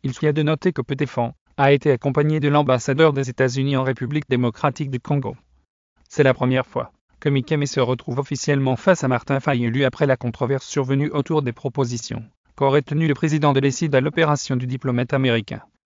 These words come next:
Dans les colonnes du journal Le Monde, l'arrivée de l'envoyé spécial des États-Unis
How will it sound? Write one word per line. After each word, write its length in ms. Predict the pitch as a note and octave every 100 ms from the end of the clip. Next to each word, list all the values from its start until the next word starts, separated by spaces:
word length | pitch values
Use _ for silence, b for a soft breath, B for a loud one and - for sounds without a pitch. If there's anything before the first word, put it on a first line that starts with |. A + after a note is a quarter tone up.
| _
Dans 80 | C#3
les 140 | C#3+
colonnes 320 | - D#3 D3 C#3
du 100 | C3
journal 320 | D#3+ D#3+ D3+
Le 100 | C#3+
Monde, 360 | C#3+ D3+ D3+ - _ _ _ _ -
l'arrivée 400 | D3 D3 C#3+ D#3+
de 60 | C#3+
l'envoyé 360 | C#3 C3 B2
spécial 440 | B2 - D3+ D3+ B2+
des 180 | C3 B2
États-Unis 560 | - A#2+ A#2+ A#2 G#2+